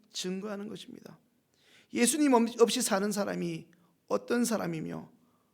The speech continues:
어떤 신분이며 어떻게 살다 죽을 것이고 이 땅의 삶을 마감하면 그 이후에는 어떻게 되는지를 말하는 것입니다.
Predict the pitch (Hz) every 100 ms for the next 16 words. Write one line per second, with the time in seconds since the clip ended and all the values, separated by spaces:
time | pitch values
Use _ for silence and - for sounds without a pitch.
0 | _ _ - 226 240 269 254 - 220 185
1 | 170 165 160 - _ - 220 214 226 226
2 | 190 175 196 - 208 - - - - 64
3 | - _ _ _ _ _ _ _ _ _
4 | - 247 254 247 233 214 185 151 165 175
5 | 160 190 - _ _ - 220 233 247 240
6 | 202 185 185 - 214 190 160 180 170 175
7 | 190 185 - _ - 151 160 170 185 180
8 | - 247 - -